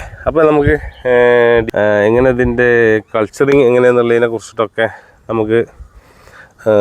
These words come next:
വിശദീകരിച്ച് തരാം. ആ, അതിനു മുമ്പ് നമുക്ക് ഇതൊന്ന് കാണാം. ഇതൊന്ന് സൂം ചെയ്ത് കൊടുക്കാം. ഇത്, ഏ, മുളക്കാനെടുക്കുന്ന സമയം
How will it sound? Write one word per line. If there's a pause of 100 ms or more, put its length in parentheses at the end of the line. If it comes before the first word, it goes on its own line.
(120)
വിശദീകരിച്ച്
തരാം. (300)
ആ, (320)
അതിനു
മുമ്പ്
നമുക്ക്
ഇതൊന്ന്
കാണാം. (1900)
ഇതൊന്ന്
സൂം
ചെയ്ത്
കൊടുക്കാം. (3000)
ഇത്, (240)
ഏ,
മുളക്കാനെടുക്കുന്ന
സമയം